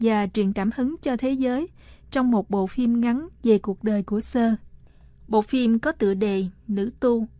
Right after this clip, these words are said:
do đạo diễn Jay Zisway thực hiện. Khi được B B C hỏi, "Thế giới sẽ như thế nào nếu các phụ nữ lãnh đạo?" Sir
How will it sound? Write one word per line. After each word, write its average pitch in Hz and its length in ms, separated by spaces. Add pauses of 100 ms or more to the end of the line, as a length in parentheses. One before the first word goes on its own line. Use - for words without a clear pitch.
(520)
do 220 300
đạo 196 160
diễn 202 340 (340)
Jay 233 260
Zisway 214 800 (380)
thực - 180
hiện. 180 280 (1200)
Khi 262 240
được 214 320
B 247 40
B 240 160 (160)
C 220 260
hỏi, 196 320 (720)
"Thế 285 120
giới 277 320
sẽ 226 200
như 262 160
thế 277 200
nào 214 400 (120)
nếu 269 120
các 339 180
phụ 214 160
nữ 202 260
lãnh 185 280
đạo?" 196 320 (800)
Sir - 260